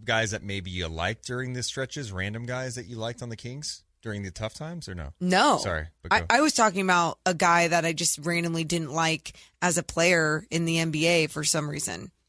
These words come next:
Speaker 2: Mario Chalmers. How
Speaker 1: So
Speaker 2: random
Speaker 1: weird.
Speaker 2: is that?
Speaker 1: It
Speaker 2: I,
Speaker 1: is so
Speaker 2: he
Speaker 1: random.
Speaker 2: annoyed the hell out of me. And still, even to this day, where I don't dislike him at all,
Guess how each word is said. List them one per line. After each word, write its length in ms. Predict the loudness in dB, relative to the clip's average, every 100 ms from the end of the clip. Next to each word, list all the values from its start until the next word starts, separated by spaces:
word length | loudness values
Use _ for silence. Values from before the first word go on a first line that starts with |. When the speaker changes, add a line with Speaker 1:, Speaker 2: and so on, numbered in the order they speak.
| _
Speaker 2:
Mario 360 | 2 4 4 4
Chalmers. 640 | 4 2 2 -4 -8 -10 _ _ _ _ _ _ _
How 220 | 2 4
Speaker 1:
So 80 | 6
Speaker 2:
random 320 | 4 4 4
Speaker 1:
weird. 100 | 4
Speaker 2:
is 60 | 4
that? 300 | 2 0 -4 _ -2
Speaker 1:
It 100 | 2
Speaker 2:
I, 40 | 2
Speaker 1:
is 100 | 0
so 500 | -6 -8 -8 -6 0
Speaker 2:
he 160 | 4 4
Speaker 1:
random. 100 | 6
Speaker 2:
annoyed 440 | 6 6 4 4
the 220 | 4 4 -2
hell 600 | 0 4 6 6 4 -2 _
out 280 | 4 4 2
of 180 | 0 -2
me. 160 | 0 0
And 120 | 2 2
still, 520 | 2 2 2 2 0
even 240 | -2 -2 0
to 60 | 0
this 140 | 0
day, 200 | 2 2
where 220 | 2 0 2
I 140 | 2 2 0
don't 320 | 2 2 0
dislike 460 | 0 0 2 2 2
him 120 | 2
at 160 | 2 2
all, 260 | 2 0